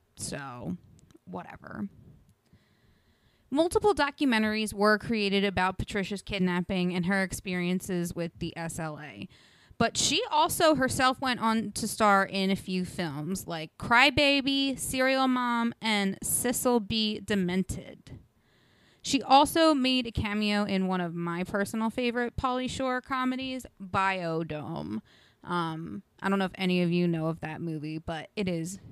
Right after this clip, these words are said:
excellent. If you're a comedy fan, I highly recommend.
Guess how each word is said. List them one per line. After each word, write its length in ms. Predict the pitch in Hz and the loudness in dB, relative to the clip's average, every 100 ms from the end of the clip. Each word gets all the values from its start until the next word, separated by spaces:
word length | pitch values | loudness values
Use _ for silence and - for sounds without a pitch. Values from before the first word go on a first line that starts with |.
| - - _ _ | -20 -20 _ _
excellent. 640 | 202 202 - 190 151 143 | -2 -2 -4 -6 -8 -8
If 180 | 180 - | -8 -4
you're 240 | 180 180 - | -4 -4 -6
a 60 | |
comedy 400 | - 285 285 277 | -4 2 4 4
fan, 380 | 247 254 240 233 | 2 2 0 0
I 120 | - | -4
highly 280 | 180 180 175 | -6 -6 -6
recommend. 800 | 160 151 160 151 127 160 190 | -4 -4 -6 -8 -10 -14 -18